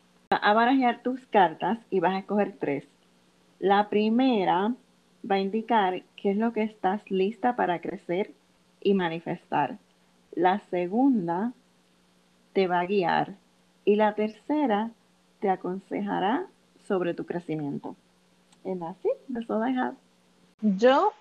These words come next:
Speaker 2: voy ahora a hablar de las actividades sugeridas para Beltane.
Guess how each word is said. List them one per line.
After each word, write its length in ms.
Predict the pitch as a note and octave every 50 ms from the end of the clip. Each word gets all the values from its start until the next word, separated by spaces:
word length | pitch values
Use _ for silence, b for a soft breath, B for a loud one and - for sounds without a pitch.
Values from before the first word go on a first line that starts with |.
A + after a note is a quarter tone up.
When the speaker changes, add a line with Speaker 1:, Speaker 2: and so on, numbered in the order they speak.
| _ -
Speaker 2:
voy 280 | G#3+ G3 A3 A3+ A#3 A#3
ahora 300 | A3+ A3+ A3 A3 A3+ A3
a 20 |
hablar 240 | A3 A3 G#3+ A3 A#3
de 100 | B3+ A#3+
las 140 | A#3 A3 A3
actividades 680 | G3+ - A3 G#3+ G#3 G3 F#3 F3+ F3+ G3 A#3 B3+ -
sugeridas 1160 | - - - - E4 F4+ F4+ - G4+ F#4+ D4+ D4 C#4+ C4+ A3 F#3+ - - - B3+ - - - _ _ _ _ _ _ _ _ _ -
para 200 | - F3 E3 D#3+
Beltane. 460 | - F#3+ G#3 A3+ A#3 - F#4 D#4+ A3+